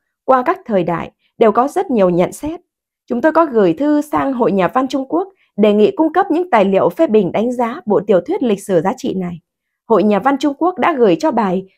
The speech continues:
Lời nói đầu của bộ biên tập nhà xuất bản Nhân dân Văn học Trung Quốc, viết cho bộ Tam Quốc sắp tái bản trong năm một nghìn chín trăm năm mươi chín. Chúng tôi rất cảm động trước sự nhiệt tình của các đồng chí bạn. Chúng tôi xin trân trọng gửi lời cảm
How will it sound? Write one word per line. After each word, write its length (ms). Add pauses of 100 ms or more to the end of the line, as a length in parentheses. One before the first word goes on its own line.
(160)
Lời 220
nói 160
đầu 380 (220)
của 280
bộ 200
biên 180
tập 200
nhà 220
xuất 200
bản 300
Nhân 160
dân 180
Văn 160
học 240
Trung 240
Quốc, 180 (360)
viết 220
cho 180
bộ 260
Tam 280
Quốc 220
sắp 220
tái 140
bản 320 (240)
trong 200
năm 140
một 160
nghìn 240
chín 180
trăm 180
năm 140
mươi 140
chín. 240 (600)
Chúng 120
tôi 140
rất 240
cảm 200
động 220
trước 200
sự 80
nhiệt 340
tình 180
của 100
các 200
đồng 220
chí 160
bạn. 200 (380)
Chúng 140
tôi 100
xin 280
trân 200
trọng 300
gửi 140
lời 240
cảm 160